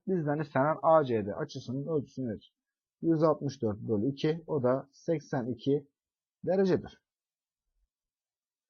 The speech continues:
Kolay bir soru. Şekildeki O merkezi çemberde A O B elli derece ise O D C'yi bizden istiyor. Soru işaretiyle gösteren yer. Bakın, A C burada doğru. Elli derece ise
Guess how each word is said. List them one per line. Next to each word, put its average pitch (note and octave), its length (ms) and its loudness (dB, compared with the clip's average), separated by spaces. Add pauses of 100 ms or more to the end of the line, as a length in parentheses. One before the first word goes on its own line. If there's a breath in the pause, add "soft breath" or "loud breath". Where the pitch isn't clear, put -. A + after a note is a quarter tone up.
(140)
Kolay E3 320 6
bir A2+ 60 -2
soru. D#3+ 440 -2
Şekildeki F3 760 0
O F3+ 200 4
merkezi B2 460 -2
çemberde D#3+ 560 -2 (220)
A F3 300 6
O C3+ 280 2
B A#2 220 0 (180)
elli D#3+ 280 2
derece D#3+ 300 2
ise D#3+ 280 -6 (420)
O F3+ 280 4
D C3 200 4
C'yi C#3 320 2 (140)
bizden C#3 460 -2
istiyor. G2 440 -10
Soru B2+ 160 -2
işaretiyle G2+ 420 -8
gösteren C3 460 -4
yer. F#2+ 160 -6 (560)
Bakın, D#3 280 -2
A E3 240 2
C C#3+ 140 4
burada C#3 320 0
doğru. A2 320 0 (100)
Elli E3+ 280 4
derece C#3+ 300 4
ise - 280 -4